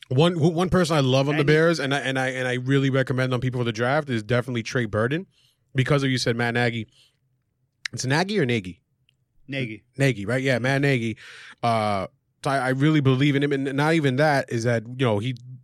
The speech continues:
Speaker 1: was on the Chiefs for so long. He loved Travis Kelce. He made, you know, and Travis Kelce is a stud.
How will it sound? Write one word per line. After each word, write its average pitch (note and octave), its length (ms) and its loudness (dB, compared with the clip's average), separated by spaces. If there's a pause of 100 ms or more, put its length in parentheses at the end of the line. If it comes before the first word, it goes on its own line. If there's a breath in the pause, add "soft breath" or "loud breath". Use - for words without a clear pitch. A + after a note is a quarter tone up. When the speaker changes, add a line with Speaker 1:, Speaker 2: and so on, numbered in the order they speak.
(100)
Speaker 1:
was B2 120 -2
on A#2+ 80 2
the A2+ 60 0
Chiefs A3 260 -2
for A#2 60 -6
so G#2 160 -2
long. G2 180 -4
He G#2 80 -8
loved A#2+ 400 0
Travis G#2 320 -2
Kelce. E3+ 280 -2
He G#2+ 80 -6
made, G#2+ 260 -4
you C3 100 -6
know, G2+ 80 -4
and G2 100 -8
Travis A#2+ 300 -2
Kelce B2 380 -2
is F#2+ 160 -10 (160)
a G2 60 -14
stud. A#2 400 -6